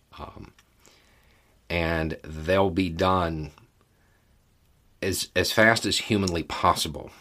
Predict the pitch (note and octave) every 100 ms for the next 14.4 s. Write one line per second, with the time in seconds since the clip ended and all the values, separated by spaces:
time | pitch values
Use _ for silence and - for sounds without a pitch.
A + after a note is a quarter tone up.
0 | - _ _ - F2 E2 E2 D#2 F2 E2+
1 | D#2 F#2+ F#2 - E2+ E2+ D#2 D#2+ G2+ G#2
2 | - D2+ - - - - - _ _ -
3 | - _ _ _ _ - _ - F#2+ G2
4 | F#2+ F#2 - - - - G2 G2 G2 -
5 | C#3 F#2+ - D#3 D3+ B2+ G2 - G#2+ G#2
6 | F2 F2+ F2+ E2 C#2 - - - - -
7 | - F2 F2 F2+ E2 F2+ F2 F2 E2+ E2+
8 | - E2+ - D#2+ E2+ E2+ - D#2 D2 D2
9 | - - - - - - _ - _ _
10 | _ G2+ C3 A2+ G#2+ - - - - -
11 | - - - E2+ D#2 D2 - G2 G2 E2+
12 | F2 E2+ F2 G#2+ G2 D#2+ D2+ F2+ G#2 G2+
13 | - E2 D#2 D2 D#2 D2+ - - D3 B2+
14 | F2 D#2 - -